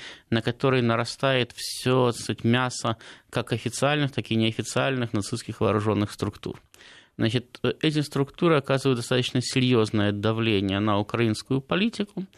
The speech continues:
Значит, более того, они являются, так сказать, базовой, э, э, базой влияния министра внутренних дел Авакова. Значит, если Авакова сейчас не сбить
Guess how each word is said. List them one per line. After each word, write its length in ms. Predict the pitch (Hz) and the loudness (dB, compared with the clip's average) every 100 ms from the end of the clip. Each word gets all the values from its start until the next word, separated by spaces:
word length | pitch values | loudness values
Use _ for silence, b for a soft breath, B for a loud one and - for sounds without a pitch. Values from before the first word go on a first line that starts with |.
| B B B - | B B B 0
Значит, 340 | 143 143 139 | 2 4 2
более 380 | 123 127 165 160 | 0 0 2 2
того, 340 | 139 139 123 127 | 0 0 2 2
они 220 | 131 143 | 4 2
являются, 840 | 123 117 131 127 113 - - 110 | 2 2 2 2 -2 -10 0 0
так 100 | 117 | 0
сказать, 420 | - 113 107 - - | -2 -2 -2 -8 -10
базовой, 1080 | 101 101 104 123 120 113 104 104 104 104 101 _ b b b b - | -10 -8 -4 -4 -4 -6 -6 -4 -2 -4 -6 _ b b b b -4
э, 60 | 92 | 0
э, 720 | 92 104 101 - - 110 107 | 2 0 -2 -4 0 0 0
базой 520 | 110 131 147 131 131 | -2 -2 -2 0 -2
влияния 880 | 107 107 107 123 127 123 117 113 113 | 0 0 2 2 0 0 0 0 0
министра 500 | 110 104 113 113 107 | 0 2 2 0 0
внутренних 460 | 101 101 - 101 104 | 2 2 2 0 0
дел 180 | 107 101 | 0 0
Авакова. 560 | 98 80 - - 71 - _ - B B B B | 0 -2 -4 -10 -10 -14 _ -20 B B B B
Значит, 960 | 98 98 101 98 101 - 104 104 _ - | -4 -4 -6 -14 -18 -6 -4 -4 _ -10
если 500 | 104 107 113 135 - | -6 -2 0 0 0
Авакова 500 | 120 117 113 113 101 | 0 0 0 0 -2
сейчас 440 | - 107 - 104 - | -2 -4 -2 -2 0
не 120 | 113 | -2
сбить 440 | 113 151 180 - | 0 -4 -4 -10